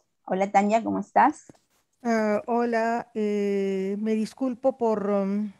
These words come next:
Speaker 2: el problema técnico que tengo, que no se puede ver mi, mi cara.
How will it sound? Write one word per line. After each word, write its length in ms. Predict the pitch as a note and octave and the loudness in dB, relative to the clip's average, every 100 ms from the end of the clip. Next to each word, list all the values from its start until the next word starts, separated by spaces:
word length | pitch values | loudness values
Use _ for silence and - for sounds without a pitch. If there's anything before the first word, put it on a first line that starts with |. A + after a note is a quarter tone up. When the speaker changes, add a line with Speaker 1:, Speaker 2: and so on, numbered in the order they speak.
| _ - | _ -8
Speaker 2:
el 340 | G3+ G3 F#3+ | -4 -2 -2
problema 680 | F#3+ _ G#3+ G3 G#3 A3 A3+ | -6 _ -4 0 2 2 2
técnico 400 | A#3+ A#3+ A#3 A3+ | 2 2 2 0
que 120 | A#3 | -4
tengo, 680 | A3+ A3+ A3+ A3 B3+ F#4 - - | -2 0 0 2 0 -2 -10 -8
que 120 | G#3+ | -6
no 120 | G#3 | -4
se 160 | G3+ G#3 | -6 -4
puede 260 | G#3+ G#3 | -2 0
ver 220 | G3+ G3+ | 2 0
mi, 420 | G#3 G3+ F#3+ F#3+ G3 | 0 -2 -4 -4 -6
mi 420 | A3 A#3 A#3 G#3+ | -8 -10 -8 -6
cara. 380 | G3+ G3+ A3 | -2 0 -2